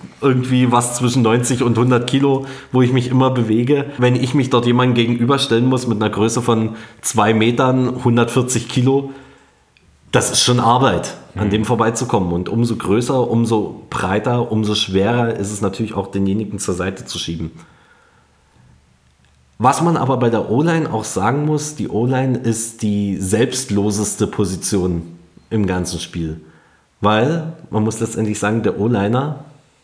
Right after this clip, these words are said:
Speaker 1: wird nie Punkte machen.
Speaker 2: Das stimmt.
Speaker 1: Der O-Liner ist nämlich im Gegensatz zu allen anderen Spielern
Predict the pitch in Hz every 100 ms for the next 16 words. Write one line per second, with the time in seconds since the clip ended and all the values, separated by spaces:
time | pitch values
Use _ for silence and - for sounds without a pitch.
0 | _ - 107 117 117 120 156 160 165 139
1 | 120 90 80 85 - - _ _ _ _
2 | - 120 120 120 95 - - 120 135 160
3 | 165 170 - 131 120 143 151 160 156 -
4 | - - 131 117 127 147 143 - - 127
5 | 120 120 123 151 156 120 - 107 127 175